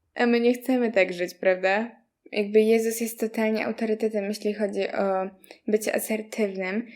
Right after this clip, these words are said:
ponieważ on miał konkretny cel, on do niego dążył, a dążył skutecznie i świadomie, ponieważ nie pozwalał sobą manipulować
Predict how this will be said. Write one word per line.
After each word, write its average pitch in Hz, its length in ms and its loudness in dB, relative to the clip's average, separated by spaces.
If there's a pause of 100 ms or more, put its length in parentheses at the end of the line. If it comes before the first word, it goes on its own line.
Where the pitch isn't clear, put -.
(180)
ponieważ 208 480 0
on 226 100 2
miał 220 160 0
konkretny 226 500 -2
cel, 208 360 -2
on 214 160 0
do 214 120 -2
niego 208 520 0 (280)
dążył, 202 800 0 (320)
a - 80 -8
dążył 214 380 -2
skutecznie 226 880 -4 (320)
i 233 60 -2
świadomie, 220 720 0
ponieważ 226 400 -2
nie 220 100 -4
pozwalał 220 380 0
sobą 220 240 -2
manipulować 220 1040 0